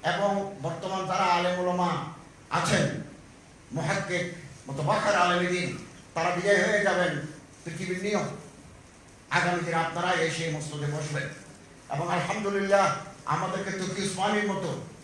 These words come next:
হযরত মাওলানা মুফতি মা-, মাহমুদুল হক সাহেবের মতো জরিয়ত মুস্তাহিদ সংগ্রামী আলেম হতো। আপনি যদি আজকে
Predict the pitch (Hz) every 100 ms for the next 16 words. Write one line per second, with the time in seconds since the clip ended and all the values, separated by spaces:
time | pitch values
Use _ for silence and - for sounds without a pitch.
0 | - - - - 151 180 180 175 180 180
1 | 180 175 202 190 175 175 - - 165 175
2 | 185 214 - 208 190 180 180 170 170 143
3 | - - - - 202 202 214 233 233 -
4 | - - - 170 - 208 208 254 - -
5 | - - 285 262 240 214 208 196 180 180
6 | - - - - - - 494 - - -
7 | - - - - - - - - - 202
8 | 220 220 233 202 208 - 220 233 -